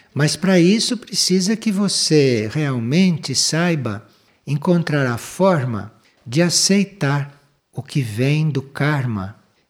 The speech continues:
Embora você trabalhe, né, o que vem do karma, você não aceita passivamente, você aceita o que vem do karma porque aquilo é justo,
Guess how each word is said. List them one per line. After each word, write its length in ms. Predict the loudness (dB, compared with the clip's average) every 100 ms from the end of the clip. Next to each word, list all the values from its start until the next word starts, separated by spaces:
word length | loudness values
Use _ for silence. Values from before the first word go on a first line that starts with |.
| _ -14 -8
Embora 380 | -4 -2 -2
você 240 | -2 -4 -6
trabalhe, 840 | -2 -4 -2 0 2 2 2 -2
né, 140 | 0 0
o 60 |
que 160 | 0 -2
vem 200 | 0 0
do 140 | -2
karma, 580 | -4 -6 -6 -8 -12 -14 -10
você 180 | -2
não 120 | 0 2
aceita 400 | 0 -2 -2 -6
passivamente, 840 | -8 -6 -6 -6 -6 -6 -6 -10
você 220 | -6 -4
aceita 340 | -2 -4 -4 -6
o 40 |
que 60 | -6
vem 180 | -4
do 100 | -4
karma 380 | -4 -2 0 0
porque 160 | -2 -4
aquilo 260 | 0 0
é 60 | 0
justo, 540 | 0 0 -2 -6 -16